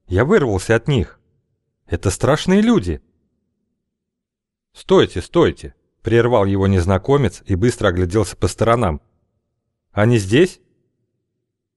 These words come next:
«Здесь, на заводе, в подвале. Надо срочно сообщить в милицию.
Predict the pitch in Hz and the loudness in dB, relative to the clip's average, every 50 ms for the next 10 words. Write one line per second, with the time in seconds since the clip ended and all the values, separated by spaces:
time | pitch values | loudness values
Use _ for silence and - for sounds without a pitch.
0 | _ - 101 113 139 208 220 139 92 - - 127 127 123 196 214 214 226 165 107 | _ -14 -12 -6 0 0 0 0 0 -2 -6 -6 -2 0 0 0 2 2 2 2
1 | 82 90 - - - 247 190 202 220 196 123 82 73 67 - _ _ _ _ _ | 0 -4 -6 -2 0 0 0 2 0 0 0 0 -4 -8 -14 _ _ _ _ _
2 | _ _ _ _ _ _ _ _ _ _ - - 110 101 123 - - 175 214 196 | _ _ _ _ _ _ _ _ _ _ -4 -4 -2 -2 -2 -2 0 0 0 0
3 | - - 110 98 - - - - - 170 - - 101 82 98 120 175 196 185 - | 0 -2 -6 -4 -2 -2 -2 -2 -2 -4 -4 -4 -4 -2 0 0 0 0 -2 -4
4 | - - 98 78 73 | -4 -8 -8 -8 -8